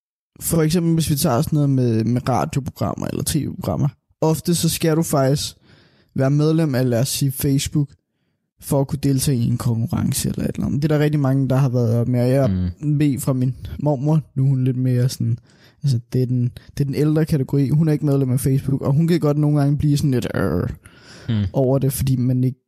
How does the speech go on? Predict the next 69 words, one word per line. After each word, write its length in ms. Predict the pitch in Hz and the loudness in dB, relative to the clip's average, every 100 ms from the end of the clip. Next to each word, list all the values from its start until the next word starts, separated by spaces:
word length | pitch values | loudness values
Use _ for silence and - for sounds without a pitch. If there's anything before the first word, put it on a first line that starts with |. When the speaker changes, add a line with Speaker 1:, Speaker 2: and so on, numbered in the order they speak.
| - | -4
Speaker 1:
man 200 | 143 131 | -2 -2
skal 360 | - - 147 151 | -2 -2 0 0
have 120 | 139 | 0
Facebook 460 | 131 127 - 135 | 0 -2 -4 -6
for 100 | - | -4
at 120 | 131 131 | -4 -2
deltage 320 | 127 - 120 | -2 -2 0
i 40 | |
en 60 | 117 | 0
eller 140 | 117 | 0
anden 140 | 120 147 | -2 0
konkurrence, 380 | 123 117 123 120 | 0 0 2 4
Speaker 2:
Ja. 60 | |
Speaker 1:
eller 120 | 131 | 4
man 160 | 127 127 | 2 0
skal 280 | - 160 131 | -2 -2 0
have 120 | 131 | 0
Facebook 480 | - 131 127 - 123 | -2 -2 -2 -4 -6
for 160 | - 120 110 | -2 -2 0
at 60 | 120 _ _ _ _ _ _ _ _ - | -4 _ _ _ _ _ _ _ _ -12
Speaker 2:
Og 140 | 101 147 | -6 0
det 20 | |
er 40 | |
jo 60 | 143 | 0
Speaker 1:
kunne 60 | 147 | 2
Speaker 2:
helt 100 | 151 | 2
Speaker 1:
gøre 100 | 131 | 2
et 40 | |
Speaker 2:
klart, 240 | 117 110 | 2 2
Speaker 1:
eller 20 | 107 | 2
andet, 120 | 123 | 4
Speaker 2:
det 40 | |
er 20 | 127 | 4
jo 20 | |
Speaker 1:
ikke? 80 | 127 | 2
Speaker 2:
helt 100 | 120 | 0
klart 260 | 113 98 | 0 0
en, 200 | 71 104 98 | 0 -2 0
en, 320 | 101 101 95 - 104 | 0 0 -2 -2 -2
en 80 | |
negativ. 680 | 95 104 113 123 120 - 104 | 0 0 0 0 -2 0 0
Speaker 1:
Ja. 140 | - 98 - - - | 0 -2 -6 -20 -4
Speaker 2:
Men, 140 | 117 107 | -4 -2
men 180 | 107 117 | -2 0
man 120 | 110 | 0
kan 100 | 107 | 0
sige, 300 | 104 - 131 | 0 0 0
det 140 | 123 120 | 0 0
er 40 | |
jo 100 | 113 | 2
også 300 | 110 131 - - | 2 2 0 -4
måske 340 | 127 131 - 147 | -2 -2 0 0
lidt 180 | 151 160 | 2 0
en 60 | |
positiv, 480 | 143 135 131 - 117 | -2 -6 -6 -2 0
det 100 | 120 | 0
her 60 | 120 | 2
med, 120 | 120 | 0
at 140 | 123 - - - _ - | -2 -8 -12 -14 _ -2
vi 100 | 127 | 0
er 40 | 127 | 2
ude 120 | 143 | 2
i 40 | |
en 120 | 135 | 2
ny 140 | 139 147 | 0 -2
social 480 | - 139 127 95 135 | -4 -2 -2 -2 0
arena. 340 | 131 143 175 | 2 4 4
Speaker 1:
Mhm. 100 | 131 - - - _ _ _ _ | 2 -2 -12 -20 _ _ _ _
Speaker 2:
Øhm, 760 | 131 127 120 110 104 101 95 | 0 2 2 2 0 0 -2